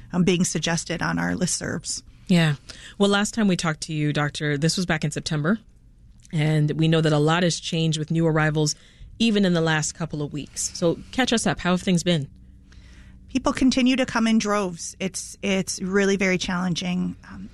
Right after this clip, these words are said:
Speaker 1: I was asked the other day if, if I understood where all the emergency shelters were, and I could not answer that question. So we have a lot of people in a lot of places and still lacking the C B Os that are partnered with,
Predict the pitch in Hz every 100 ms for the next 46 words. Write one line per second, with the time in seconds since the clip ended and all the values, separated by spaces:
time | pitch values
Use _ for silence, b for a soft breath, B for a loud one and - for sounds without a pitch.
0 | - 214 208 247 294 311 254 220 202 190
1 | 196 180 - - 175 175 175 180 180 -
2 | 190 180 175 175 180 185 190 170 175 180
3 | 185 180 175 185 170 180 - 180 - 175
4 | 180 170 180 180 170 190 175 180 170 -
5 | B B B B - 190 202 - 170 175
6 | 170 - 180 180 - 160 180 180 190 180
7 | 190 185 180 180 185 190 - 180 180 170
8 | 170 170 170 - - 170 - 175 180 -
9 | B B B 180 185 - 208 185 170 175
10 | - 175 170 165 156 - - - - 196
11 | 175 175 175 175 - 175 170 180 - 175
12 | 175 170 180 160 -